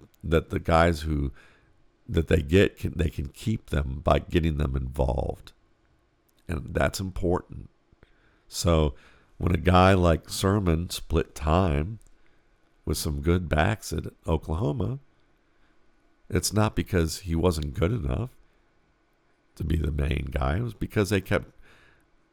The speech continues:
they kept recruiting really strong talent. And he went to Ohio State, not because he lost his job.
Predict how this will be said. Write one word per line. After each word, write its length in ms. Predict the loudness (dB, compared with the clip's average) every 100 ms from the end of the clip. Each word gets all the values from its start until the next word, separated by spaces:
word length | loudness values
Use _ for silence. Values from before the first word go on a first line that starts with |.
| _
they 140 | -2 0
kept 380 | 2 2 0
recruiting 500 | -2 0 2 2 2
really 220 | -2 0 -2
strong 400 | -2 -2 -2 -2
talent. 440 | -6 -6 -8 -14 _ _ _ _ _ _ _ _ _ -6
And 160 | -2 2
he 80 |
went 240 | 4 4 4
to 80 | 4
Ohio 420 | 6 6 4 2
State, 400 | -2 0 0 2
not 180 | 0 -2
because 200 | -6 -4
he 100 | -4
lost 600 | -2 2 2 2 -2 -6
his 220 | -6 -8
job. 720 | -6 -2 -2 -2 -4 -4 -8